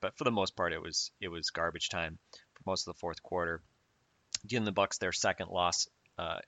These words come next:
in a row for just the second time all season. So a lot of that kind of Bucks bounce back mystique kinda got kicked to the corner today, um, in was, you know, a very convincing win for the Raptors. And I think the, the story of it was,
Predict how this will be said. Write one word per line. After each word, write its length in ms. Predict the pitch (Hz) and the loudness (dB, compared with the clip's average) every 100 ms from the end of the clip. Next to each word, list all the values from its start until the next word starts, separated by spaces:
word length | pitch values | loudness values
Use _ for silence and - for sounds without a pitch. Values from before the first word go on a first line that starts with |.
| - | -4
in 100 | 107 | -2
a 60 | |
row 240 | 87 90 90 | 4 4 4
for 220 | - 95 | 0 -2
just 240 | 95 120 | 0 0
the 60 | - | 0
second 300 | - 98 101 | 0 0 -2
time 220 | - 90 - | -2 -2 0
all 160 | 92 | -2
season. 500 | 87 - 113 101 95 - - - - | 0 -2 -2 -2 -4 -6 -16 -18 -8
So 340 | - - 107 101 | 2 8 8 8
a 60 | |
lot 240 | 110 120 135 | 10 12 12
of 40 | |
that 180 | 131 113 | 10 8
kind 140 | 120 | 4
of 100 | 101 | 4
Bucks 240 | 98 107 - | 6 4 4
bounce 320 | - 104 107 | 4 6 6
back 300 | - 104 - | 6 6 4
mystique 640 | 101 95 - - 123 117 - - _ - | -2 4 4 6 4 0 -4 -20 _ -2
kinda 160 | 107 98 | 0 2
got 200 | 95 - | 0 0
kicked 240 | 117 - | -4 -4
to 60 | - | -10
the 80 | |
corner 360 | - - 107 104 | -4 0 2 2
today, 380 | - 95 90 87 - - - - | 0 0 0 -2 -10 -20 -12 0
um, 460 | 92 92 90 90 - | 4 4 2 0 -6
in 580 | 120 101 95 92 92 90 - _ | -4 -2 0 -2 -4 -6 -10 _
was, 500 | 98 101 98 95 - - | -2 4 4 4 6 8
you 80 | - | 8
know, 220 | 139 139 | 8 4
a 80 | 123 | 4
very 220 | 110 120 | 4 4
convincing 540 | 113 117 110 113 120 110 | 4 0 2 2 0 0
win 140 | 110 | 0
for 120 | 113 | 0
the 60 | 104 | 4
Raptors. 420 | 101 120 - 90 | 6 4 2 -4
And 100 | 90 | -4
I 60 | 92 | -4
think 180 | 110 - | -4 -2
the, 200 | 95 87 _ _ - - - | -2 -2 _ _ -20 -16 -2
the 80 | |
story 380 | 104 - 107 131 | 0 4 6 6
of 60 | 107 | 6
it 140 | 98 | 2
was, 460 | 104 104 98 95 | 4 4 4 -2